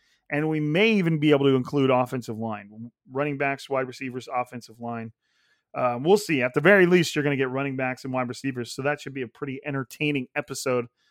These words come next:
um, filled with all kinds of skill players, as they call 'em. And again, we will get through, uh, I got about four weeks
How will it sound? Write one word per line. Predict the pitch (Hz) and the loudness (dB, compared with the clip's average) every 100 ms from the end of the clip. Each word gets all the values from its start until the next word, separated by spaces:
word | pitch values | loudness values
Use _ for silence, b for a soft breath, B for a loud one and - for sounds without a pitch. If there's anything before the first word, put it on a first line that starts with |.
| _ _ 135 | _ _ -8
um, | 131 123 120 - | -4 -4 -6 -4
filled | 151 143 | 0 0
with | 139 - | 0 0
all | 156 | -2
kinds | - 151 143 | 2 0 0
of | 127 | -4
skill | - - 143 | -6 2 2
players, | 139 131 123 120 - | 2 -4 -8 -8 -12
as | 139 120 | -12 -12
they | 123 120 | -12 -10
call | 131 123 | -8 -8
'em. | 117 - _ _ _ _ _ _ _ _ _ _ _ _ | -8 -14 _ _ _ _ _ _ _ _ _ _ _ _
And | 143 143 | -2 0
again, | 143 170 151 | 2 2 2
we | 156 | 4
will | 151 | 4
get | 131 156 - | 2 -2 -4
through, | - 160 156 151 147 | -6 -2 0 0 0
uh, | 135 127 127 | -2 -4 -4
I | 135 | 0
got | 151 | 0
about | 147 143 139 | 2 0 -2
four | - 147 147 | 2 4 6
weeks | 160 160 - | 2 -4 -14